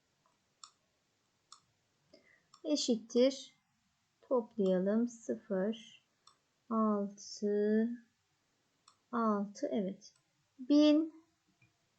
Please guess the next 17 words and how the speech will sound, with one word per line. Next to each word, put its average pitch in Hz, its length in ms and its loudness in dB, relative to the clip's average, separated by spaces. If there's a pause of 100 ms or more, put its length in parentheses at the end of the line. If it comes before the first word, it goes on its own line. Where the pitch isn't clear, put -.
(600)
altı 269 560 2
yüz 269 320 0 (100)
altmış. 214 880 -2 (1120)
Evet, 277 280 8
bin 269 120 6
altı 247 340 6
yüz 233 180 2
altmış 220 420 2
lira 165 120 2
maaş 285 480 0
alıyormuş. 277 480 2 (320)
Şimdi 381 300 4
bu 330 80 4
ikisi 339 340 2
arasındaki 302 680 4 (240)
farkı 302 500 2
soruyor. 208 580 0